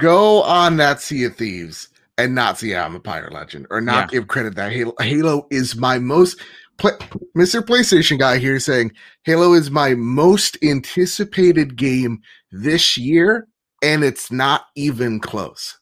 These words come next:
Speaker 1: I'm not
Speaker 2: Right.
Speaker 1: a PlayStation dude.
Speaker 2: And,
Speaker 1: I
Speaker 2: and
Speaker 1: cover
Speaker 2: by the way, he was
Speaker 1: PlayStation.
Speaker 2: part, he,
Speaker 1: I
Speaker 2: he was
Speaker 1: love
Speaker 2: part of the,
Speaker 1: games.
Speaker 2: he was part of the, uh, the team elite that got us into the semifinals because of his Halo
Speaker 1: Exactly.
Speaker 2: skills. <laughs>
Speaker 1: Exactly.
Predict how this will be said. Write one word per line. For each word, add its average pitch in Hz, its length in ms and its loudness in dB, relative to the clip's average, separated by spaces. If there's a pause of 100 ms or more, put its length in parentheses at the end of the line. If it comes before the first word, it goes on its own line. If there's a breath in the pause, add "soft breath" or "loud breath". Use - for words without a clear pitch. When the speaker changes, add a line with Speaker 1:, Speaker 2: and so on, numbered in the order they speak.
Speaker 1:
I'm 135 120 -2
not 135 160 2
Speaker 2:
Right. 104 100 -2
Speaker 1:
a 113 40 -4
PlayStation 85 420 -10
dude. - 160 -20
Speaker 2:
And, 151 220 -4
Speaker 1:
I - 40 -4
Speaker 2:
and 151 120 -4
Speaker 1:
cover 143 40 -2
Speaker 2:
by 147 160 0
the 147 100 0
way, 139 220 4
he 139 100 2
was 139 140 -2
Speaker 1:
PlayStation. 131 60 -10
Speaker 2:
part, 147 220 -4
he, 139 120 -6
Speaker 1:
I 110 60 0
Speaker 2:
he 110 60 0
was 104 100 0
Speaker 1:
love - 100 -8
Speaker 2:
part 139 200 0
of 123 80 -2
the, 117 60 -10
Speaker 1:
games. - 60 -12
Speaker 2:
he 117 80 -6
was 113 120 -10
part 143 220 0
of 127 60 -6
the, - 320 -8
uh, 117 100 0
the 101 120 -8
team 139 320 -6
elite 113 500 -6 (200 loud breath)
that 110 160 -4
got 127 160 -2
us 110 100 -6
into 120 180 -6
the 107 60 -8
semifinals 123 640 -2
because 113 280 -4
of 107 80 -6
his 110 120 -4
Halo 135 360 -2
Speaker 1:
Exactly. - 580 -6
Speaker 2:
skills. - 240 -10
<laughs> - 500 -6
Speaker 1:
Exactly. 220 520 2